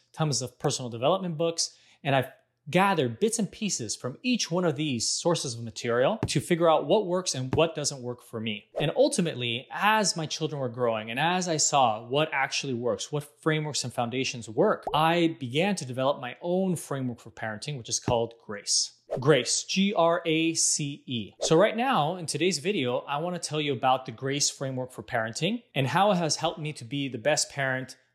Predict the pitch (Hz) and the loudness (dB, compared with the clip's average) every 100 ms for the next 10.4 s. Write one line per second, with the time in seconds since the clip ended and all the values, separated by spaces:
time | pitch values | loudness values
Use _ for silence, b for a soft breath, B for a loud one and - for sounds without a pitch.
0 | - 110 107 113 113 165 131 151 151 147 | -4 -2 -2 -4 0 0 2 -2 0 -2
1 | 127 117 127 113 113 113 - 151 147 240 | -2 -2 -6 -6 -8 -8 -4 -2 2 4
2 | 202 - 180 202 240 320 214 175 165 - | 2 0 2 4 4 4 2 0 -2 0
3 | 269 143 143 147 156 135 190 - 185 185 | 0 0 -2 -4 -2 0 0 0 0 2
4 | 165 - 143 127 156 147 139 127 135 139 | 0 0 -2 0 0 0 -2 -2 -2 -2
5 | 156 - 127 - 202 196 147 127 110 104 | -4 -6 -4 -2 0 0 0 -2 -4 -6
6 | - 139 135 139 139 139 143 131 160 156 | 0 4 4 4 0 -2 0 2 2 0
7 | - - - 127 151 156 123 - 160 160 | -4 -10 -6 -2 0 -2 -2 2 2 0
8 | 123 117 123 113 - 131 170 226 127 113 | -6 -6 -2 -2 -2 -4 -4 -2 -4 0
9 | 127 120 117 - 101 104 110 104 - 107 | 0 0 -6 -8 -6 -6 -4 -4 -4 -6
10 | - - - - | -6 -6 -8 -8